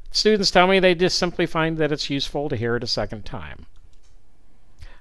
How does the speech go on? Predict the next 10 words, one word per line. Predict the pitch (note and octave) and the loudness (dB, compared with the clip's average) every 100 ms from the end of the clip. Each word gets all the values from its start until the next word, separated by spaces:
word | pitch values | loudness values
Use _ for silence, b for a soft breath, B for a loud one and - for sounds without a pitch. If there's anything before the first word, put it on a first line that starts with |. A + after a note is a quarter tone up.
| - | -6
Um, | A2 A2 A2 A2 | -2 0 0 0
once | C3+ C#3+ C#3+ | 2 2 2
again, | A#2+ C#3+ C#3+ C#3+ | 2 4 4 2
if | C3 A#2+ | 0 4
you're | D3+ D3+ | 6 6
interested | D3 E3+ - D#3+ D3+ - - F3 E3+ - | 4 0 2 6 6 4 0 -2 -2 -4
in | B2+ B2+ B2+ | -2 0 0
this, | A#2+ B2 A#2+ - - | 2 2 2 0 -2
uh, | G#2 | -4
podcast, | - D3 E3 F3 F#3 F#3+ A#3+ | 0 4 4 6 4 4 0